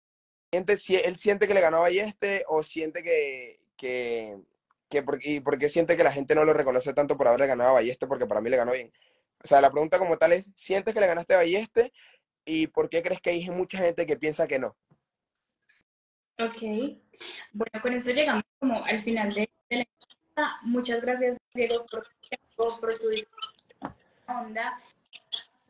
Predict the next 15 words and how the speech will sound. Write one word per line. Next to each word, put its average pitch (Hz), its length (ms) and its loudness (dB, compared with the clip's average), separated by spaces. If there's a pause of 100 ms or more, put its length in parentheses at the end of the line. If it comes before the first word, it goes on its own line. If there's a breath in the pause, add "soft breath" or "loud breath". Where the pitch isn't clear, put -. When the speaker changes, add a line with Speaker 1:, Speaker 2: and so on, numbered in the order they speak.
(220)
Speaker 2:
Muchos 247 260 -2
éxitos 247 460 -4
en - 180 -6 (300)
esta 214 220 -4
cita 240 200 -8 (220)
internacional. 226 640 -2 (640)
Eh, 220 300 2
nos 233 180 -2
vemos 220 280 0 (340)
en 208 100 -2 (200)
la - 200 -8
próxima. - 680 -4 (300)
Y, 330 180 2 (880)
y, 349 360 -8
eh, 240 220 0